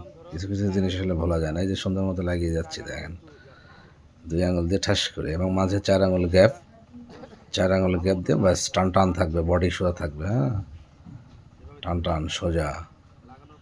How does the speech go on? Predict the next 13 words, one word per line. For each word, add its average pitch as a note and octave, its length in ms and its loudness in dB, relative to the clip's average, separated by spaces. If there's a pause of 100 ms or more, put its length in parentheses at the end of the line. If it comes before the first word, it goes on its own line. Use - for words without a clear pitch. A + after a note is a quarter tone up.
(880)
তো A2+ 60 2 (200)
এটা D3 440 12
আমরা B2 220 8
যখন C#3+ 280 10
ব্যাগারে B2+ 440 12 (340)
এই, A2 240 6
আহ, F2+ 880 0
পেঁয়াজগুলো G#2 400 4
লাগাইছি, G#2 560 4 (380)
তখন G2+ 280 0
হচ্ছে A2+ 200 2
যে A#2 220 4 (1300)
আমরা A#2+ 240 8